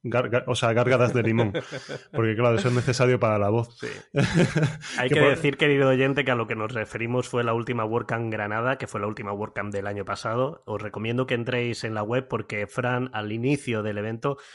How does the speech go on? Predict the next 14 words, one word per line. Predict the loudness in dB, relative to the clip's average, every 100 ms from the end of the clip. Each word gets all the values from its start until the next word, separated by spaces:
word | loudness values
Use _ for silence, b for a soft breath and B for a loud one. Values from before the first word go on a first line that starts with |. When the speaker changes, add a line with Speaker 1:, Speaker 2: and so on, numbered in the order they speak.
| B
Speaker 2:
se | -12 -6
marcó | -4 -4 -6 0 2 0 -2
una | -2 -2
canción | -4 -6 -6 -6 -6 -8 -10
que | -10
eso | -8 -6 -6
es | -6 -8
para | -10 -10
recordar. | -10 -12 -14 -18 -18 -20 _ _ B B B B
Speaker 1:
Bueno, | 0 2 2 0
eh, | 0 2 2 2 0
estuve | -2 -2 2 4 4
rompiendo | 2 0 2 0 2 2 2 0
oídos. | 0 2 4 4 2 0 -10